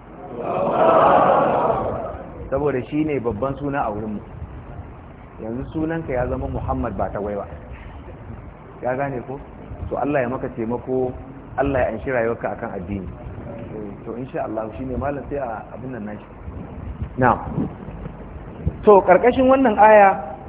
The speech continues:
malamai sun yi bayani na abin da ya shafi lugha. "Sawa'un minkum man asarra al-qawla wa man jahara bihi wa man huwa mustakhfin bil-layli wa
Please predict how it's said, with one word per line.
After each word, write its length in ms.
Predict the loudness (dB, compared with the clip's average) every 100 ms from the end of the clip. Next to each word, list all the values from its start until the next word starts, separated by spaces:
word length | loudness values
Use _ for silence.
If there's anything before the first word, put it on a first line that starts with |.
| -12 -14 -16 -16 -16 -16 -14 -14 -6
malamai 680 | 6 10 12 10 8 6 4 -4 2
sun 220 | 4 6
yi 60 | 10
bayani 540 | 12 12 10 6 0 -2 2
na 200 | 4 6
abin 220 | 4 4 6
da 60 |
ya 100 | 4
shafi 460 | 6 4 4 0 -4 -4 6
lugha. 420 | 8 10 8 6 -8 -14 -16 -16 -16 -14 -16 -18 -18 -18 -16 0 10
"Sawa'un 460 | 12 12 12 8 6
minkum 460 | 4 2 4 2 6
man 180 | 4 6
asarra 460 | 2 4 6 8
al-qawla 460 | 6 8 8 10 10
wa 120 | 10
man 200 | 8 4
jahara 300 | 6 6 6
bihi 260 | 4 2 6
wa 140 | 6
man 180 | 8 6
huwa 280 | 4 8 8
mustakhfin 800 | 8 2 4 4 4 0 0 4
bil-layli 480 | 4 6 6 6
wa 100 | 4